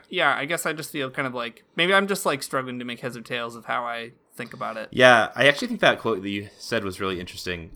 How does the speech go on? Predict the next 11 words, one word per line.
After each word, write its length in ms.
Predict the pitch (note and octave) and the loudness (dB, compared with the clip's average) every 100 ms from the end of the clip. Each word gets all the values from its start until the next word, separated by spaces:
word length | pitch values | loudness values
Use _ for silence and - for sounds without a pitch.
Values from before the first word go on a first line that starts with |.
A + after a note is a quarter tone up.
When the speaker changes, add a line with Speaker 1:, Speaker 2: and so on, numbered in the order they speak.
| - | -2
Speaker 2:
Um, 340 | F#2+ F#2 E2+ - | 0 2 -2 -4
"When 220 | A2+ A2+ | -4 0
the 100 | A2+ | 0
oppressed 380 | - C3+ C3+ A#2 | 2 2 4 2
are 80 | G2+ | -2
almost 320 | G#2+ G2+ - | -2 -4 -6
completely 380 | G2 B2+ A#2+ G#2 | -6 -2 -2 -2
submerged 540 | - F#2+ F#2 G#2 F#2+ | -4 -2 0 0 -2
in 100 | F2+ | -6
reality." 600 | E2 E2+ F#2 F2 E2 D#2+ - _ _ _ _ _ _ _ _ | -4 2 2 2 -4 -10 -14 _ _ _ _ _ _ _ _
Like, 340 | B2 A#2 - | 2 2 2